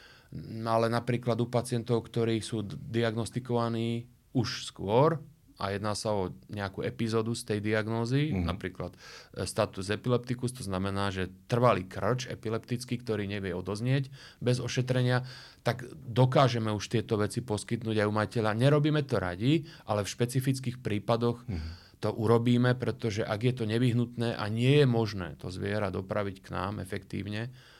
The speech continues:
Speaker 1: pretože ten človek je napríklad slabý a nedokázal by ho ani naložiť do taxíka, tak to robíme.
Speaker 2: Teraz si povedal dve slová, nerobí-, alebo dve také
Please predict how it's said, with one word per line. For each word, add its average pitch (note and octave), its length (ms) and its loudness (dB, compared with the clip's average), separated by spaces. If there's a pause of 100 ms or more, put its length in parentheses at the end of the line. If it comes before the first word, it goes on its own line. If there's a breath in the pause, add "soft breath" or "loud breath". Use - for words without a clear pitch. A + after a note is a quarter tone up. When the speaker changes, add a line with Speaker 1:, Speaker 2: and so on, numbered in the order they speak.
(240 loud breath)
Speaker 1:
pretože F#2+ 380 -6
ten G2 160 -6
človek G2+ 260 -4
je G2 140 -4 (420)
napríklad G2+ 540 -6
slabý G2+ 640 -4
a - 80 -10
nedokázal G2+ 560 -6
by G#2 140 -4
ho G2+ 80 -4
ani G#2 160 -6
naložiť G2+ 340 -4
do F#2+ 160 -6
taxíka, G2 540 -6 (340 loud breath)
tak - 240 -6
to G2+ 160 -2
robíme. F#2 480 -6 (680 soft breath)
Speaker 2:
Teraz A2+ 260 -6
si G2 80 -6
povedal F#2 460 2
dve E2+ 400 0
slová, F2 480 0
nerobí-, G2 380 0
alebo F2 260 -6 (140)
dve F2+ 120 -8
také D#2+ 300 -12